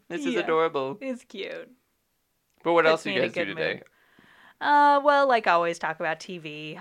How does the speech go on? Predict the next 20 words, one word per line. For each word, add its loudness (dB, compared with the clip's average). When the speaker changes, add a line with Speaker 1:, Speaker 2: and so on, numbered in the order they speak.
Speaker 2:
I'm 4
always 2
the -4
one -2
who -4
brings -6
it -6
up -6
of -10
like, -6
"Hey, -2
have 0
you -2
watched 2
this -2
show?" 0
And -6
everyone's -6
like, -8
"No." -12